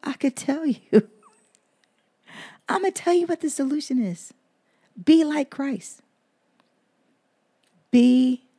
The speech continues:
like Christ. So you could find this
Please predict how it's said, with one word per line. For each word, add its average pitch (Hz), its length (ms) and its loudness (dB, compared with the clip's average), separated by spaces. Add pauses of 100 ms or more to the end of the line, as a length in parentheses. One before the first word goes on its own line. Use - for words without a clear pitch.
(260)
like 185 600 -6 (600)
Christ. - 580 -14 (1600)
So - 160 -2
you 226 240 0
could 320 180 -4
find 220 420 0
this 180 520 -6